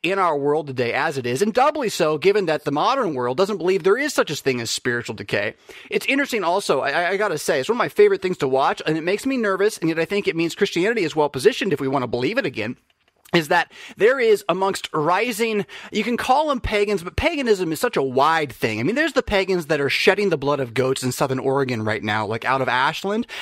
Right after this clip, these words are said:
as, as some connection with their hope for the future of the west side of the Rockies, right? You got, you got that stuff going on. And then you got people who just think they're gonna be named Starflower in the next life, right? And, and, you know,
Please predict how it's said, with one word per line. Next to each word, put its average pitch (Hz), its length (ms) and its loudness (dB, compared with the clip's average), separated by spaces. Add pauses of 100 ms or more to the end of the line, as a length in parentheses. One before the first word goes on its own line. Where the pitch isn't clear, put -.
as, 139 240 0
as 139 320 -2 (100)
some 170 340 2
connection 156 560 -2
with 147 200 -2
their 143 220 2
hope - 220 0
for 143 120 -6
the 127 80 -6
future 147 300 -4
of 113 80 -4
the 127 80 -4
west 139 220 -2
side 139 140 0
of 127 60 -6
the 120 80 -4
Rockies, 147 520 -4
right? 180 220 2 (240)
You 175 80 -8
got, 208 120 4
you 185 60 2
got 175 180 2
that 160 200 0
stuff - 320 -2
going 269 240 0
on. 294 240 0 (240)
And 277 140 0
then 392 80 -4
you 403 80 0
got 302 180 0
people 214 240 0
who 202 80 4
just 180 240 -4
think 196 160 0
they're 180 100 2
gonna 165 160 -2
be 156 120 -2
named 139 200 -4
Starflower 139 760 0
in 123 60 -4
the 117 60 -6
next 113 240 -6
life, 135 440 -2
right? 127 240 2
And, 180 100 0
and, 185 160 0
you 208 80 0
know, 220 160 0